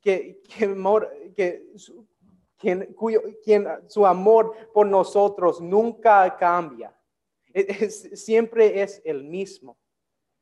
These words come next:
Y, y es eso amor que, por eso amor, amor que nosotros pone-, po-, podemos tener la confianza para decir, "Este es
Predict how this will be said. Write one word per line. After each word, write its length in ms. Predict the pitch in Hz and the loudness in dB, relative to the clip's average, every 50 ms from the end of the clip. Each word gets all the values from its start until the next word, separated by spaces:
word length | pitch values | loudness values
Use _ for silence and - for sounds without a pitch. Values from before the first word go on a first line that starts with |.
| _ _ _ | _ _ _
Y, 220 | - 220 226 233 240 | -8 -6 -4 0 2
y 40 | 226 | 2
es 160 | 226 226 - | 2 2 2
eso 360 | - 226 240 233 240 247 233 | 2 2 2 2 2 2 4
amor 480 | 220 202 190 190 202 208 196 190 175 - | 4 2 2 2 2 4 4 4 2 0
que, 560 | - 190 156 - - _ _ _ 135 - - _ | -4 -4 -6 -6 -10 _ _ _ -20 -20 -12 _
por 180 | 185 196 190 190 | -2 -2 0 0
eso 320 | 208 220 214 214 220 214 | 0 -2 0 2 2 2
amor, 500 | 196 185 185 185 185 190 180 165 - - | 2 0 -2 0 0 2 2 0 0 -2
amor 440 | 185 175 170 170 180 196 196 196 196 | -2 -2 -2 0 0 2 2 2 0
que 100 | - 196 | -2 -4
nosotros 580 | 175 175 175 175 - 214 214 214 214 214 196 202 | -2 -2 -2 -2 0 0 0 0 0 -2 -2 -2
pone-, 320 | - 180 180 185 180 - - _ _ _ _ _ | -4 -4 -4 -4 -6 -10 -14 _ _ _ _ _
po-, 160 | - 180 170 | -8 -8 -4
podemos 480 | 143 156 160 160 175 185 190 185 175 - | -2 0 0 0 0 -2 -2 -4 -6 -6
tener 300 | - 170 165 180 185 185 | -6 -6 -4 -4 -4 -4
la 200 | 175 156 151 - | -4 -6 -8 -6
confianza 800 | - 175 170 - - 165 160 180 196 202 196 - - 175 165 - | -8 -8 -8 -8 -10 -6 -4 -4 -2 -4 -4 -6 -6 -6 -6 -4
para 180 | 170 165 160 | -4 -4 -4
decir, 640 | 156 151 151 147 151 - 180 175 143 135 135 139 - _ _ _ _ _ _ | -4 -6 -6 -8 -8 -10 -12 -10 -10 -10 -12 -14 -18 _ _ _ _ _ _
"Este 680 | _ 196 214 220 220 220 - 208 202 202 - 185 190 185 | _ -2 -2 -2 -2 -2 0 0 2 2 0 -2 -4 -6
es 200 | 185 - - | -6 -8 -14